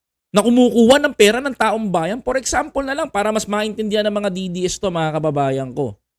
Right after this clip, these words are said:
Pakinggan nyo ako. Gumawa ng dummy account. Gumawa ng hindi naman tao. Si Sara Duterte. Ang pinangalan niya, Mary Grace Piatos.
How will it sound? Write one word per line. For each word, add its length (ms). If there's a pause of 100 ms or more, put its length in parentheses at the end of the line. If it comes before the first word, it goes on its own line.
(440)
Pakinggan 400
nyo 80
ako. 180 (2500)
Gumawa 480
ng 160
dummy 400
account. 480 (320)
Gumawa 560
ng 240
hindi 400
naman 400
tao. 640 (1200)
Si 80
Sara 320
Duterte. 720 (560)
Ang 160
pinangalan 480
niya, 160
Mary 320
Grace 240
Piatos. 720